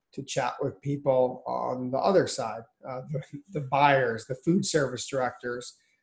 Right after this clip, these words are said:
to find out from them what they see as a good relationship with a sales rep,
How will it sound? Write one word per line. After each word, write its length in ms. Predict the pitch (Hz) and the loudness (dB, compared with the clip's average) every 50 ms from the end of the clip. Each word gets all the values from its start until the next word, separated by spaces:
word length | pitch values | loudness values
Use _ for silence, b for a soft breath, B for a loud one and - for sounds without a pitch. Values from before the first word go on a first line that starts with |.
| _ _ _ | _ _ _
to 100 | - 151 | -4 -4
find 380 | - - 160 151 151 147 147 147 | 0 4 4 4 6 4 4 2
out 340 | 143 147 143 - - - | 2 0 0 -2 -4 -4
from 220 | - 147 139 135 135 | -2 0 0 2 2
them 480 | 147 156 156 143 135 131 131 131 131 b b b b b b b b _ _ _ _ | 2 2 4 4 2 2 0 -4 -8 b b b b b b b b _ _ _ _
what 500 | - 139 139 139 131 131 131 135 131 - - - | -10 -4 0 2 2 4 4 2 0 -2 -2 2
they 180 | 147 180 208 208 | 4 6 6 6
see 300 | 202 - - 156 139 131 | 4 2 0 2 2 2
as 140 | 123 113 127 | 2 2 0
a 40 | 127 | -2
good 240 | 127 139 131 117 | -2 -2 -2 0
relationship 680 | 123 123 127 127 117 - - 127 123 - 139 131 - - | 2 2 2 2 0 -2 -4 -6 -6 -4 -4 -4 -2 -2
with 160 | 131 127 131 | -4 -4 -4
a 20 | 120 | -4
sales 480 | - - 139 131 127 120 117 - - | -4 -2 -2 -2 -2 -2 -4 -6 -8
rep, 240 | 120 113 110 - | -8 -8 -8 -8